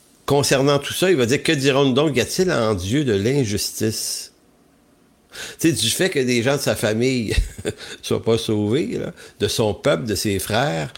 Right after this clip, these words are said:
euh, du fait qu'ils sont descendants d'Abraham, du fait qu'ils ont reçu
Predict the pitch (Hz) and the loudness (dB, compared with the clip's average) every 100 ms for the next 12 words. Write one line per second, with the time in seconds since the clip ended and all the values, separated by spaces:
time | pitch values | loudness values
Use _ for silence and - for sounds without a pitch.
0 | - - - 92 92 95 90 101 113 156 | -18 -20 -6 0 2 2 0 0 2 2
1 | 160 - - 117 101 127 - 123 113 131 | 0 -2 0 2 2 0 0 0 2 2
2 | 120 107 107 110 139 151 120 92 - 135 | 2 2 2 2 2 0 -2 -4 -2 -2
3 | 131 - 110 107 98 98 101 107 95 107 | -2 -2 -2 0 0 -2 -2 -2 -2 -4
4 | - - 127 127 | -4 -4 -2 -2